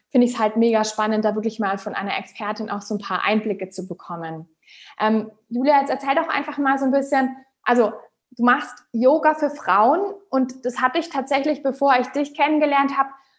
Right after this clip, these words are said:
noch nicht gehört, weil es, <laughs> normalerweise sind ja auch eher Frauen im Yoga. Also ich habe sowieso irgendwie Klassen immer gehabt, die halt so f-, nur von Frauen bevölkert waren. Deswegen war mir das auch gar noch nicht so bewusst, dass es da was,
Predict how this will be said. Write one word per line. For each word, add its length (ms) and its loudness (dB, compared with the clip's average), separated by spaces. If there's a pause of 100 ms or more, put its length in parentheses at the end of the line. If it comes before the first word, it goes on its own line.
(240)
noch 260 4
nicht 300 2
gehört, 600 4
weil 340 4 (140)
es, 300 -10
<laughs> 40 -4
normalerweise 760 4
sind 160 0
ja 160 4
auch 200 0 (800)
eher 400 4
Frauen 440 4
im 140 4
Yoga. 320 6
Also 140 4
ich 120 0
habe 100 2
sowieso 420 2
irgendwie 280 4
Klassen 360 0
immer 180 4
gehabt, 320 -2
die 120 0
halt 320 -2
so 400 4
f-, 420 -10
nur 240 4
von 200 2
Frauen 340 4
bevölkert 540 0
waren. 180 4
Deswegen 320 2
war 140 4
mir 100 2
das 160 -2
auch 140 -4
gar 180 -4
noch 100 2
nicht 160 2
so 120 -4
bewusst, 340 0
dass 100 0
es 100 -2
da 140 -4
was, 140 0